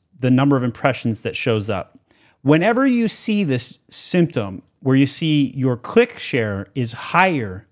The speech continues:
than your impression share, this is an immediate action item to focus on this keyword. It means that people like what they see when they see it. They just don't see it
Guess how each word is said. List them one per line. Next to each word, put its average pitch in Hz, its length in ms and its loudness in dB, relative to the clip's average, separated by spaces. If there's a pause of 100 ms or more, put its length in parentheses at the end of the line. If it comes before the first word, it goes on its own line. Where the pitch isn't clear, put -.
than 127 160 2
your 127 140 2
impression 123 500 0
share, 98 420 -6 (500)
this 147 180 0
is 156 120 2
an 156 100 4
immediate 180 800 2
action 156 560 0
item 107 440 -4 (400)
to 143 140 2
focus 175 600 0
on 135 160 2
this 123 200 -2
keyword. 95 360 -6
It 127 60 -2
means 156 420 2
that 123 160 -2
people 175 380 0
like 131 300 -2
what 120 180 -2
they 196 120 -2
see 104 320 -4
when 104 200 -2
they 147 140 0
see 240 320 -2
it. - 180 -8
They 107 100 -6
just 117 220 -6
don't 143 220 -2
see - 340 -2
it 135 140 -6